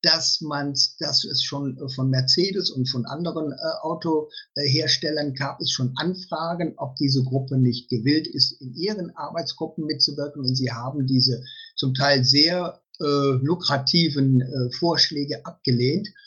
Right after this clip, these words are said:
Und zwar mit der Begründung, dass sie praktisch sich dann einge-, also in einem Korsett, Korsett, äh, eingesperrt fühlen, wenn sie sich in dieses Großunternehmen, äh,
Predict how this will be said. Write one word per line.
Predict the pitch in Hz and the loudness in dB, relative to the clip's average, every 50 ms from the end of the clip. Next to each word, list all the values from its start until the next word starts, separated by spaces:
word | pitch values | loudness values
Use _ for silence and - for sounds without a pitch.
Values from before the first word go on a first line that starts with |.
| - - _ _ - | -20 -20 _ _ -4
Und | 143 143 - | 2 6 6
zwar | - - 156 160 175 202 220 240 | 6 6 2 -2 -4 -4 -2 -2
mit | 247 233 208 | -2 -2 -2
der | 202 185 | -2 -2
Begründung, | 165 156 147 147 - - 165 175 190 208 208 214 214 214 214 - - _ _ - - | 0 -2 -4 -4 -4 -2 0 0 2 2 0 2 2 2 0 0 -4 _ _ -14 -8
dass | - 143 156 170 180 175 - - - - | -2 2 2 2 2 2 2 0 0 2
sie | 175 165 185 208 214 226 220 - - | 2 4 6 6 6 4 4 0 -8
praktisch | - 165 170 180 - - - 190 175 175 - - | -6 -6 -6 -6 -4 -2 0 0 0 0 0 0
sich | 175 170 - - | 0 0 0 0
dann | - 170 151 160 - - _ _ _ - - _ _ | 0 0 0 0 -4 -10 _ _ _ -12 -12 _ _
einge-, | 151 175 233 254 226 208 190 175 175 - _ | 2 2 4 2 2 0 -2 -2 -4 -8 _
also | - 143 147 165 160 147 - - - 233 - | -6 -4 -2 -2 -4 -6 -8 -10 -12 -8 0
in | - 214 - | 2 2 2
einem | - 208 208 196 196 - | 4 2 2 0 0 0
Korsett, | - 196 196 208 247 254 - - - - _ _ - - - _ - - | 2 2 2 2 0 -2 -4 -8 -18 -20 _ _ -20 -20 -14 _ -10 -2
Korsett, | - 190 170 165 196 214 220 214 - - - - - - - | 2 2 4 4 4 4 2 0 -4 -10 -12 -14 -16 -10 -6
äh, | - 185 - - | -6 -6 -4 -2
eingesperrt | - 180 226 220 202 185 - - - 131 120 120 - | 2 4 4 6 6 4 0 0 -2 -6 -6 -6 -8
fühlen, | - - 160 160 170 185 185 170 143 135 | -10 -6 -4 0 0 2 2 0 0 -2
wenn | 165 190 208 202 | 0 0 2 2
sie | 202 196 | 0 0
sich | 180 180 185 - - | -2 -4 -4 -2 -2
in | 175 160 | -2 0
dieses | 165 165 180 190 175 - - | 0 2 2 2 2 2 0
Großunternehmen, | - 156 156 160 - - 156 135 127 127 117 117 110 113 113 113 113 107 - - - - _ | -2 -6 -8 -6 -6 -6 -6 -6 -4 -4 -4 -4 -6 -6 -6 -6 -8 -8 -10 -16 -20 -18 _
äh, | - 127 123 | -4 -2 -2